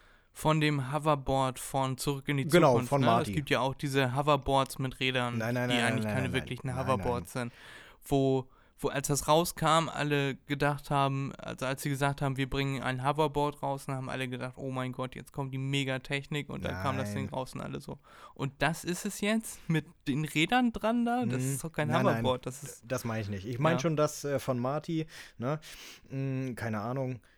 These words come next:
Speaker 2: äh,
Speaker 1: Marty
Speaker 2: mit Magneten
Speaker 1: McFly.
Speaker 2: oder mit, äh, Wärme, irgendwie, was weiß ich. Äh, sowas würde ich gerne besitzen. Einfach über jedes
Speaker 1: Ja.
Speaker 2: Hindernis hinweg, über jeden, so zum Beispiel auch über Schnee, wird ja überhaupt nicht mehr interessieren, weil du hast keine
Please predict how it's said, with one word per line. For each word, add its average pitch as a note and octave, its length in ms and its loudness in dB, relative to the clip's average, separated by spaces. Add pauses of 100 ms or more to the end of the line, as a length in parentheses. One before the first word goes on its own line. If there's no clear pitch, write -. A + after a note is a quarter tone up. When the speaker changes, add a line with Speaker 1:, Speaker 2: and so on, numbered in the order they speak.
(140)
Speaker 2:
äh, D#3 180 -12
Speaker 1:
Marty C3+ 260 -2
Speaker 2:
mit C#3 80 -2
Magneten C3 840 2
Speaker 1:
McFly. A2+ 100 -4
Speaker 2:
oder A#2+ 220 0
mit, A#2+ 380 -4
äh, A#2 500 -4
Wärme, B2 800 0 (160)
irgendwie, A#2 420 -4 (140)
was - 160 -8
weiß G#2+ 160 -4
ich. D3+ 220 -6 (280)
Äh, C#2 220 -14 (400)
sowas C3 380 2
würde G2 160 -6
ich - 100 -14
gerne F#2 240 -8
besitzen. E2 560 -12 (760)
Einfach D#3+ 440 -2
über D3+ 240 0
jedes C#3 420 4
Speaker 1:
Ja. B2 60 2
Speaker 2:
Hindernis E3+ 420 2
hinweg, D3+ 540 -2
über D3 180 -2
jeden, C#3+ 680 -4
so D#3 100 0
zum F3 160 -2
Beispiel D3+ 260 -2
auch C3+ 120 -4
über C#3 180 -2
Schnee, F#3 480 -2
wird C#3+ 160 -2
ja D3+ 100 0
überhaupt C#3 400 -2
nicht C#3+ 160 -6
mehr C3+ 120 -4
interessieren, F3 640 -4
weil B2+ 120 2
du B2 140 0
hast - 320 -8
keine C3 380 -2